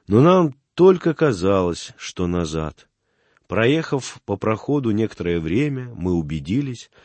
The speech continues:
что это не тот первый проход. Здесь справа и слева пошли частые повороты, а там мы не видели никаких поворотов.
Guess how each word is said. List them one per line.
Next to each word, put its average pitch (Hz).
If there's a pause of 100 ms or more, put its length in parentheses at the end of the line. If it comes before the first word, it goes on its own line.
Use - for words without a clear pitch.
(160)
что -
это 165 (120)
не 139
тот 82
первый 80
проход. 78 (460)
Здесь 127
справа 123
и -
слева 104 (280)
пошли 139
частые 151
повороты, 123 (440)
а -
там 165
мы 123
не 90
видели 127
никаких 87
поворотов. -